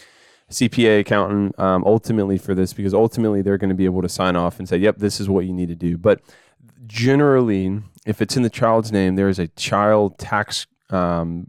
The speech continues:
bracket, and it's on the trust and estate is essentially what it rolls to. But there is a tax, um, deduction, a standard deduction for children who are minors,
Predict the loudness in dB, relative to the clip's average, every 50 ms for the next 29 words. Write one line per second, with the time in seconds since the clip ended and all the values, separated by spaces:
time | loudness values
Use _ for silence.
0 | _ _ 0 2 2 2 2 2 2 2 2 2 -2 -8 _ _ _ _ -6 -6
1 | -4 0 0 2 4 4 4 4 4 4 4 4 2 0 -2 -4 -8 -2 0 2
2 | 2 2 0 -2 -2 -2 0 0 2 0 0 -2 0 2 2 2 4 2 0 -2
3 | -6 -8 -6 -6 -6 -4 -2 -2 -2 -2 -2 0 2 2 2 2 0 0 0 2
4 | 2 2 2 0 -2 -6 -6 -6 -4 -2 -2 -2 -2 -2 -4 -10 -20 _ _ _
5 | 0 0 2 2 -2 -4 -6 -6 -2 -2 0 0 -2 -4 -6 -8 -8 -8 -10 -8
6 | -4 -4 -2 -2 -2 -4 -6 -8 -10 -10 -4 0 2 2 2 0 -2 -6 -4 -4
7 | -4 -4 -4 -6 -6 -10 -12 _ _ -4 -4 -2 0 0 2 2 2 2 0 0
8 | 2 0 0 0 -2 -8 -10 -8 -4 -4 -4 -4 -4 -2 0 2 2 2 0 -2
9 | -2 -2 -4 -4 -6 -4 -2 -2 0 0 0 0 0 0 0 0 0 -2 -4 -6
10 | -10 -14